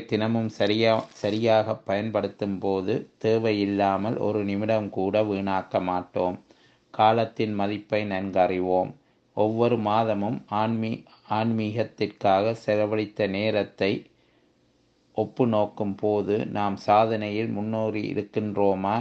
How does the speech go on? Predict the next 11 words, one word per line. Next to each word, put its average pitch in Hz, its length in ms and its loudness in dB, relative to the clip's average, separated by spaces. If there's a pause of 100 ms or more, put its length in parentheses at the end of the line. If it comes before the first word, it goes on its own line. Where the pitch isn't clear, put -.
இல்லையா 101 520 2 (120)
என்பது 98 520 -4
தெரியும். 92 520 -2 (560)
முன்னேறாமல் 113 760 2
இருந்தால் 104 640 0
அன்றாட 104 540 0
பயிற்சியை 104 720 -2 (220)
அதிகப்படுத்துங்கள். 95 1080 0 (600)
நாட்குறிப்பினை 110 800 0 (120)
பயன்படுத்தும் 104 800 0
போது 98 320 0